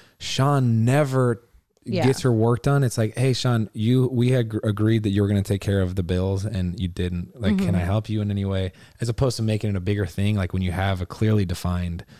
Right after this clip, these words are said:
Speaker 1: role, it really helps out. But then also
Speaker 2: Yeah.
Speaker 1: the other side of the roles is, and this is a new thing we learned <clears throat> from the Holdernesses, I think,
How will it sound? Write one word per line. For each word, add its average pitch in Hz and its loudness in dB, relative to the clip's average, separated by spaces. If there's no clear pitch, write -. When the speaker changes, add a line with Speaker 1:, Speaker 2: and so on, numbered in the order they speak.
Speaker 1:
role, 90 -2
it 82 -8
really 90 0
helps 87 -4
out. 87 -2
But 117 -4
then 139 2
also 131 0
Speaker 2:
Yeah. 165 -6
Speaker 1:
the 117 4
other 156 4
side 131 0
of 117 2
the 113 4
roles 127 4
is, 107 2
and 110 2
this 143 0
is 117 0
a 110 0
new 110 0
thing 98 -2
we 95 0
learned 92 -2
<clears throat> 139 -4
from 139 -2
the 110 0
Holdernesses, 104 0
I 87 -4
think, 101 -4